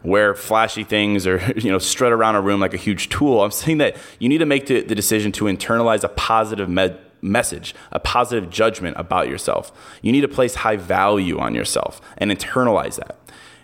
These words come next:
And once you've successfully done this, I've learned that other people can sense it because it permeates everything you do,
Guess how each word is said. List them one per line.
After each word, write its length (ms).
And 80
once 160
you've 140
successfully 480
done 300
this, 180
I've 220
learned 200
that 100
other 200
people 240
can 160
sense 320
it 120
because 240
it 140
permeates 460
everything 400
you 80
do, 400